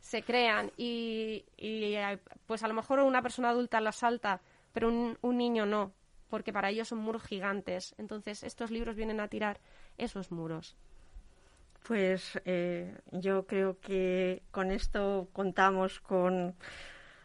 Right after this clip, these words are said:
Speaker 2: con la despedida de esta, bueno, de esta magnífica cuentista.
Speaker 1: Gracias.
Speaker 2: Eh, magnífica cuentista, eh, que es capaz de abrir puertas, de abrir ventanas.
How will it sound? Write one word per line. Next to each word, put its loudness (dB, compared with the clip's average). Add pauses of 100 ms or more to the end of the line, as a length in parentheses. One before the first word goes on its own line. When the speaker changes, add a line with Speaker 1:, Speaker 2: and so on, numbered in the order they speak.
(240)
Speaker 2:
con 4
la 8
despedida 2
de 0
esta, 0
bueno, -6 (100)
de -4
esta -2
magnífica -2 (380)
cuentista. 0 (100)
Speaker 1:
Gracias. -4
Speaker 2:
Eh, -8 (540)
magnífica -2
cuentista, -2 (720)
eh, -6
que -2 (320)
es 0
capaz 4
de 4
abrir -2
puertas, -2
de -2
abrir -2
ventanas. -2